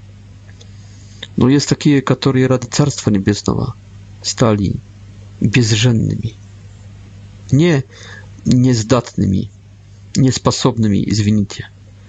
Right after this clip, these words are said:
Не, монахи не есть неспособны.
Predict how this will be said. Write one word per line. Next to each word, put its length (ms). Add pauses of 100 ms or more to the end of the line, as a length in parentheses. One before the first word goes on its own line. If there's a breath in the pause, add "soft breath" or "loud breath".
(320 loud breath)
Не, 420
монахи 460
не 220
есть 300 (380)
неспособны. 1160